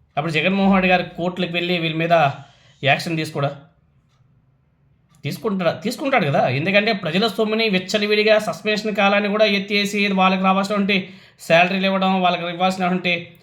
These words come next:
ఆ డబ్బులంతా ఇవ్వడం ఏంది? మరి ప్రజలు అంత, మరి అంత అమాయకులా? ప్రజల సొమ్ముని ఈ విధంగా దారాదత్తం చేస్తారా? తన వాళ్ళకైతే ఒక విధంగా, ఇంకొకరికైతే ఇంకొక విధంగానా?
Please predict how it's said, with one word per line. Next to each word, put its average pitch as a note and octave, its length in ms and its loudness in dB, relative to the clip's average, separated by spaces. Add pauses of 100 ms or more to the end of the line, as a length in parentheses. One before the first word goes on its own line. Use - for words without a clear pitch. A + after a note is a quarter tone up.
(160)
ఆ C#3+ 60 0
డబ్బులంతా E3 480 0
ఇవ్వడం F3+ 420 -2
ఏంది? F3 480 -4 (800)
మరి F3 140 0
ప్రజలు F3+ 280 -2
అంత, E3+ 240 -2
మరి D#3+ 240 -2
అంత E3 200 0
అమాయకులా? D#3 600 0 (400)
ప్రజల F#3 260 -2
సొమ్ముని G3+ 300 0
ఈ F3 120 0
విధంగా F#3+ 260 2
దారాదత్తం F3 540 2
చేస్తారా? B2+ 500 -2 (360)
తన D3 140 2
వాళ్ళకైతే F#3+ 560 2
ఒక F3 160 -2
విధంగా, F3+ 340 0
ఇంకొకరికైతే F3 580 -2
ఇంకొక D#3+ 220 -2
విధంగానా? C3 440 -2